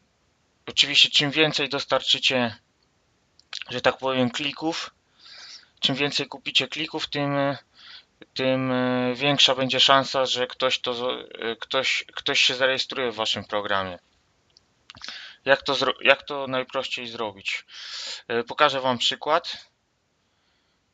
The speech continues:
E, no, oczywiście musicie tutaj zrobić, e, że tak powiem, chwytliwy temat, e, czyli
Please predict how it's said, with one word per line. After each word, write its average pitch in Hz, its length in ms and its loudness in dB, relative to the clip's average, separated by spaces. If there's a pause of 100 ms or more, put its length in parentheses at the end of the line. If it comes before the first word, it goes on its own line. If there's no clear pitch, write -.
(200)
E, 117 220 -2
no, 143 100 0
oczywiście 151 400 0
musicie 151 440 0
tutaj 135 500 0
zrobić, 131 600 0
e, 127 160 2
że 117 80 -2
tak - 180 2
powiem, 135 300 2
chwytliwy 139 640 -4
temat, 127 640 4 (1000)
e, 107 380 -8
czyli 123 320 -4